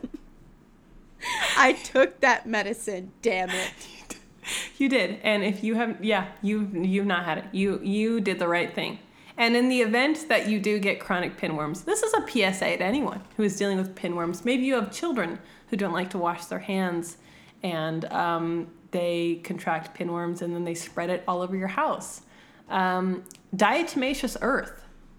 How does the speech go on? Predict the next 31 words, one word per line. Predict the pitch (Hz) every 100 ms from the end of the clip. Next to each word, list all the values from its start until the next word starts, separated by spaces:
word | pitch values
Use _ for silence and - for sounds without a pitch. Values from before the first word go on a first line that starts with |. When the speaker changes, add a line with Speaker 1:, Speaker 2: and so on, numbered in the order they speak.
| -
Speaker 2:
and, | 185 185 185 185 196 202 196 - - - - -
uh, | 170 170 170 - -
chondroitin | - 208 190 185 202 285 - 320 311 320
sulfate. | - - - 220 226 - - - - - - _ _ _ - - -
Those | 180 180 185 185
are |
the | 175
two | 170 202 190 175
babies | 175 170 175 180
that | 175 -
saved | 202 196
me, | 196 - -
because | 196 - 196 180 185 185 - -
it |
got | 196 254 254
to |
the | 214
point | 190 175 170 214
where, | 180 170 165 170 165
um, | 170 165 165 165 185 - - - - - - - -
that | 160 170 170
medication | 175 170 170 180 180 180
didn't | 165 -
work | 170 170 170 - - -
for | - -
me | 202 190 - - - - - - - _ -
because | 190 185 170
they | 170 165
grow | 165 170 170 170
in | 165
cycles. | 165 - 151 156 208 262 -